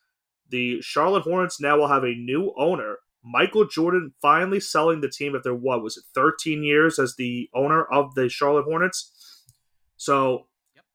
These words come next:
Speaker 1: a time is ending in Charlotte. Um, I'm trying to think of the best words to describe this tenure for Jordan. It, it really was not the best of times.
Speaker 2: Uh, mediocre,
Speaker 1: Did they
Speaker 2: and, but
Speaker 1: make
Speaker 2: he
Speaker 1: the
Speaker 2: ten X'd his money,
Speaker 1: What, did
Speaker 2: so.
Speaker 1: they make the playoffs once?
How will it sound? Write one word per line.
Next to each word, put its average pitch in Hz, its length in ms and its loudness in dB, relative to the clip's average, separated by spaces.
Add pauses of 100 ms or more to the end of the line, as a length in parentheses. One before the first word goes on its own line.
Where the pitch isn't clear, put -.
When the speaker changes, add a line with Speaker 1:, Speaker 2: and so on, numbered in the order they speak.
Speaker 1:
a 117 60 -16
time 185 580 2
is 139 300 -4
ending 175 320 -2 (120)
in 165 180 -4
Charlotte. 196 520 2 (640)
Um, 131 600 2 (1160)
I'm 123 120 -8
trying 190 220 4
to 196 40 0
think 196 140 4
of 170 120 2
the 151 60 -8
best 160 300 2
words 170 220 0
to 143 100 -2
describe 147 480 0
this 143 160 -2
tenure 156 240 0
for 135 100 -10
Jordan. 120 560 0
It, 123 80 -6
it 120 160 -2
really 165 300 4
was 147 200 4
not 139 280 2
the 123 80 -6
best - 360 -4
of 156 120 -12
times. 208 680 0
Speaker 2:
Uh, 135 240 -2
mediocre, 175 760 -2
Speaker 1:
Did 240 80 -12 (320)
they 139 240 2
Speaker 2:
and, - 40 2
but 165 100 4
Speaker 1:
make - 140 4
Speaker 2:
he 143 40 -2
Speaker 1:
the 131 80 -6
Speaker 2:
ten 151 220 -2
X'd 143 180 -4
his 131 160 -8
money, 117 300 -8 (160)
Speaker 1:
What, 185 140 4
did - 40 -6
Speaker 2:
so. 170 100 2
Speaker 1:
they 151 60 -6
make 147 140 0
the 127 60 -4
playoffs 123 420 -2
once? 131 640 -6